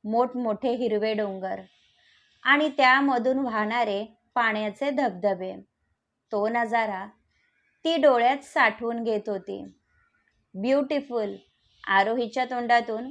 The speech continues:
शब्द बाहेर पडले. "मला माहीत होतं की तुला हा प्लेस आवडणार. माझी तर इथून जाण्याची इच्छा होत नाही," मयंक म्हणाला. "आपल्याला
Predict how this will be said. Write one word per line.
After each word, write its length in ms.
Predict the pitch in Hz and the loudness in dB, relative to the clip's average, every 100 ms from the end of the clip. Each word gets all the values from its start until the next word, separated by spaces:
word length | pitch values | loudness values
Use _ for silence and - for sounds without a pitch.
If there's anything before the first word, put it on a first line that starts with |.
| 302 | -14
शब्द 420 | - 311 240 196 208 | -8 2 2 2 0
बाहेर 360 | 220 220 208 | 2 2 0
पडले. 380 | 208 208 180 180 185 _ _ _ _ - | -2 -6 -6 -10 -12 _ _ _ _ -6
"मला 280 | 214 226 277 | 2 4 4
माहीत 340 | 269 226 240 | 4 0 0
होतं 340 | 226 208 185 185 _ _ _ _ - | -2 -2 -4 -6 _ _ _ _ -8
की 120 | 254 247 | -6 0
तुला 260 | 220 233 | 4 4
हा 140 | 240 240 | 6 2
प्लेस 420 | 240 233 262 - _ - | 2 -2 -2 -6 _ 0
आवडणार. 680 | 240 220 220 208 208 180 - _ _ _ _ _ | 2 4 2 0 -2 -4 -8 _ _ _ _ _
माझी 420 | 254 254 254 247 302 | 2 4 4 2 2
तर 160 | 320 320 - | 4 2 -2
इथून 380 | 240 220 285 285 | -8 -2 0 2
जाण्याची 880 | 277 277 285 277 - 247 311 - _ - | 4 4 2 -2 -4 -4 -6 -10 _ -6
इच्छा 400 | 247 - 330 269 | -6 -4 2 2
होत 280 | 269 240 | 2 -2
नाही," 400 | 240 226 233 185 180 _ _ _ _ | -2 -2 -2 -6 -12 _ _ _ _
मयंक 460 | 262 269 254 233 220 | -2 0 2 -2 -6
म्हणाला. 440 | 226 214 202 185 - _ _ _ _ - | -4 -2 -2 -4 -10 _ _ _ _ -2
"आपल्याला 580 | 220 220 254 262 247 | 0 0 2 4 4